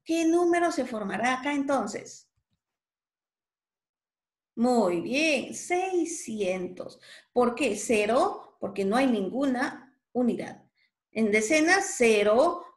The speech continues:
porque no hay decenas. Y hay seis centenas. Muy bien, excelente, niños, excelente. Seguimos con otros ejercicios.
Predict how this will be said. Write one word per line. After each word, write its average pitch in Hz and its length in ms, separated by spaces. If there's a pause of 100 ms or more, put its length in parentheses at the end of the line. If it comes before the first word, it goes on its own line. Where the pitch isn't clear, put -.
porque 196 340
no 214 240
hay 294 220 (400)
decenas. 180 680 (280)
Y 233 180
hay 254 220
seis 330 920
centenas. - 1300 (1300)
Muy 196 320
bien, 180 280
excelente, 240 720
niños, 208 640
excelente. - 960 (1700)
Seguimos 311 680 (640)
con 233 200
otros 226 280
ejercicios. - 720